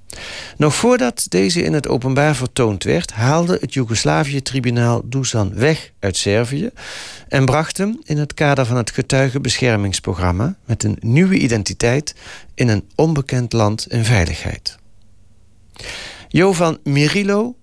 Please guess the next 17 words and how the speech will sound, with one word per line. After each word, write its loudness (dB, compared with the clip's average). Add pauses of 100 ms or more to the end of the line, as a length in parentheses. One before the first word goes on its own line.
(140)
kreeg 0
geen 0
bescherming -2
van -2
het -6
tribunaal... -2 (240)
en 2
vluchtte 2
naar 0
Oostenrijk. -2 (840)
Maar 2
de 4
Oostenrijkse 2
autoriteiten 0
geloofden 0
hem -6
niet, -12